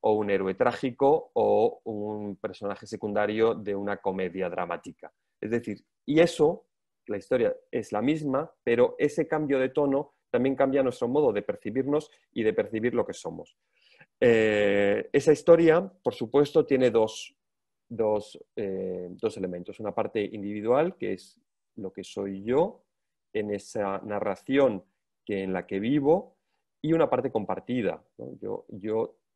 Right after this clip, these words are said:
soy mucho más que yo mismo, ¿no? Ahí se-, seguiríamos a, a Ortega, ¿no? Entonces, eh, yo como individuo o yo como parte de un colectivo. Eso él también habla de cómo puede afectarnos, esa percepción que tengamos de nuestra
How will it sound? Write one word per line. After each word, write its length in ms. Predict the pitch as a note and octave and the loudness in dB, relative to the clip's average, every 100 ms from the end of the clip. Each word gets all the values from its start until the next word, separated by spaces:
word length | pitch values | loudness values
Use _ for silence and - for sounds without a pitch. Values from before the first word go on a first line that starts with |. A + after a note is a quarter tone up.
| _ _ | _ _
soy 320 | - A#2 A#2 | -4 -4 -4
mucho 360 | A#2+ B2+ - A#2+ | -6 -8 -6 -4
más 220 | A2 A2 | -4 -4
que 120 | G2+ | -6
yo 100 | F#2+ | -4
mismo, 360 | A2+ C3 G2 F2 | -2 -2 -4 -10
¿no? 220 | B2 B2+ | -10 -10
Ahí 280 | F#2+ F#2+ - | -12 -14 -16
se-, 280 | _ - - | _ -20 -18
seguiríamos 640 | G2 F#2+ F#2+ G2+ G2+ - | -12 -10 -4 -4 -6 -8
a, 140 | F#2+ F#2+ | -8 -8
a 180 | G2 | -6
Ortega, 440 | F#2+ - C3 G#2 F#2 | -8 -2 0 0 -2
¿no? 100 | A2+ | -6
Entonces, 540 | A#2+ G#2+ G2+ G#2 - _ _ _ _ - | -6 -8 -6 -6 -6 _ _ _ _ -4
eh, 280 | G#2 G2+ G#2+ | -4 -4 -2
yo 160 | A#2 | 0
como 200 | A2+ B2+ | 2 0
individuo 600 | B2 B2 B2 C#3 C#3 E3 - | -2 -2 -2 0 4 4 4
o 100 | G#2 | 0
yo 160 | A2 | 2
como 300 | A#2 A2 A2 | 2 2 0
parte 240 | - G#2 A2 | 0 0 0
de 60 | |
un 100 | G#2 | -2
colectivo. 640 | G2+ F2+ E2+ - G2 D#2+ - - | -2 -2 -4 -8 -10 -10 -16 -14
Eso 360 | G#2 A#2 G#2 _ _ _ | -10 -6 -8 _ _ _
él 180 | A2 G2+ | -10 -8
también 300 | G#2 G#2 G#2+ | -8 -6 -4
habla 360 | G#2 A2 A2+ - _ _ | -4 -4 -4 -8 _ _
de 300 | G2+ F#2+ F#2 | -12 -10 -8
cómo 360 | - G#2 G2+ G2+ | -6 -4 -4 -6
puede 260 | - G#2+ G2+ | -4 -2 -2
afectarnos, 720 | G2 F#2 - F#2 F2+ E2+ - | -4 -10 -8 -10 -10 -16 -14
esa 180 | A2+ G#2 | -12 -12
percepción 460 | G#2+ G#2 - B2+ | -10 -12 -6 -6
que 100 | A#2+ | -6
tengamos 520 | G2+ G2 G2+ G#2 G#2 - | -8 -6 -4 -6 -10 -14
de 180 | G2 G2 | -14 -10
nuestra 540 | F#2+ - - G2+ G#2 | -12 -12 -8 -8 -8